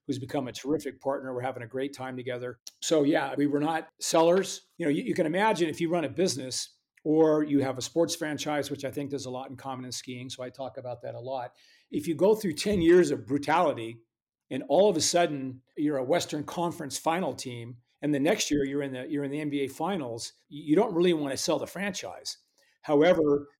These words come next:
you know, you sort of wanna enjoy the fruits of your labor. You have paid off all your debt. You have cash. You're putting in a new lift. All these things are happening. But once in a while, simply the, the stars line up,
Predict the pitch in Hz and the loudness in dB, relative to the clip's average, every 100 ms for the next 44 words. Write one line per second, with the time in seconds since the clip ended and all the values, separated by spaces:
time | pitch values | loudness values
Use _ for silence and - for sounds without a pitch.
0 | - 151 147 156 - 196 156 156 147 139 | -4 2 4 4 6 4 4 2 0 2
1 | 156 139 135 147 143 139 131 180 175 180 | 4 4 4 2 2 -4 0 2 4 4
2 | 175 160 139 127 131 123 156 147 139 135 | 4 0 -2 -4 -4 -4 0 0 0 -2
3 | 135 120 120 - 180 185 143 120 113 - | -4 -4 -6 0 0 0 -4 -8 -8 -8
4 | 196 180 175 - 143 147 143 143 131 127 | -4 0 0 -2 -4 -2 -2 -4 -8 -10
5 | 120 139 185 175 180 - _ - _ - | -8 2 6 6 4 -16 _ -20 _ 0
6 | 165 160 147 - 220 214 165 143 139 143 | 4 6 4 4 4 4 -2 -2 -2 -4
7 | 139 139 - - 160 147 - 156 170 185 | -6 -6 -10 2 4 4 -2 -4 -2 0
8 | 151 151 156 156 175 - 160 160 147 139 | 2 4 2 0 -4 -4 -4 -2 -2 -2
9 | 143 135 - 156 156 147 147 143 156 - | -4 -6 2 4 4 4 2 2 -2 -6